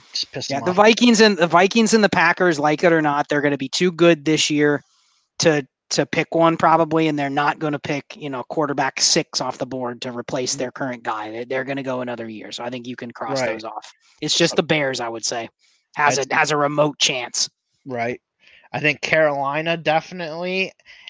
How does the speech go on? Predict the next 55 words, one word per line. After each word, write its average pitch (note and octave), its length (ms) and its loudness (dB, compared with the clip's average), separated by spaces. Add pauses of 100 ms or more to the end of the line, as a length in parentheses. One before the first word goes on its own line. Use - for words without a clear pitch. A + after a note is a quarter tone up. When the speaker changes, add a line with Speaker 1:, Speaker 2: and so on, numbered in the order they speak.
(160)
Speaker 1:
Atlanta, D3 680 0
I D#3+ 160 4
think D#3+ 560 -8
Atlanta C3 440 -10
should A#2+ 240 -10
definitely A#2+ 440 -10
look A2+ 240 -12
at A2+ 160 -8
one A#2+ 200 -16
of A2 120 -14
those A2 180 -10
top - 320 -6
guys A#2 300 -6
if G#2 100 -20
they're A2+ 160 -6
Speaker 2:
Everyone F#3 460 6
in, E3 320 2
everyone F3+ 500 6
in E3+ 100 4
the D#3 160 2
N D3+ 120 4
F C#3+ 80 0
C D3 200 -2
South B2+ 360 0
Speaker 1:
Yeah, D3 180 2
Speaker 2:
could. D3+ 180 -14
Speaker 1:
yeah, D3 360 0
yeah, B2+ 240 -2
you're D3 280 -4
right. B2 300 -6
E-, C#3+ 120 -6
every D#3+ 420 4
team C#3 200 -12
in B2+ 60 -16
the B2+ 80 -14
N A#2+ 120 -12
F B2 100 -16
C A#2+ 160 -14
South, A2 260 -12
even B2+ 300 -12
Jameis, A#2 360 -10
'cause A2+ 140 -14
Jameis A#2+ 460 -12
is A2+ 100 -16
going A2+ 300 -14
back A2+ 280 -8
to A2 140 -12
Jameis. A2 320 -14
Speaker 2:
Although E3 160 4
the D#3+ 120 2
Saints G3 360 4
traded D#3+ 340 4
their C3+ 120 -4
first, - 440 -6
so. B2 360 -4